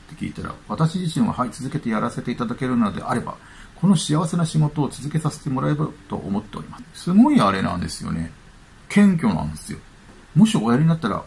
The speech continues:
今後の日本のテーマは何ですか？」って関口さんが言って。「日本のテーマですか？まずは積み上げが大切なのかなと思います。積み上げって言って、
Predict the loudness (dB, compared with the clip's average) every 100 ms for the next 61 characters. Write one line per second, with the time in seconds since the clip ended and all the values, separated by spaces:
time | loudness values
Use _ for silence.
0 | -2 2 2 2 4 6 6 6 4 0
1 | -2 0 2 2 0 -2 -10 -14 -14 -12
2 | -8 -8 -8 -12 -12 -14 -18 -20 -20 -20
3 | -12 -4 0 0 0 0 -2 -4 -8 -10
4 | -10 -20 -20 -4 0 0 -2 0 2 4
5 | 6 6 4 0 0 -4 -6 -8 -2 0
6 | 0 0 -2 -2 -4 -6 -12 -8 2 4
7 | 4 2 0 -2 -2 -6 -6 -4 -4